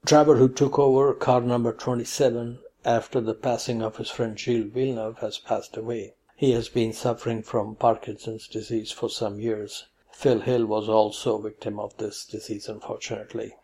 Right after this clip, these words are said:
You know, I first met, uh, Patrick in Barcelona at the two thousand eight Spanish Grand Prix,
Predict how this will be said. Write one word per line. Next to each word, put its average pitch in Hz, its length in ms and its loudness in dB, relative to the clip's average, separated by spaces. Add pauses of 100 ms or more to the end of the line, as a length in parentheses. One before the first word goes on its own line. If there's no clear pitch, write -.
(140)
You 151 80 2
know, 156 100 8
I 139 100 8
first 156 360 2
met, 139 420 2
uh, 120 220 6
Patrick 123 500 -2
in 107 180 -4
Barcelona 113 920 0 (260)
at 110 180 -2
the 104 200 -2
two 131 180 -8
thousand 113 420 0
eight 113 460 -4
Spanish 113 460 -4
Grand 110 320 -4
Prix, 113 420 -4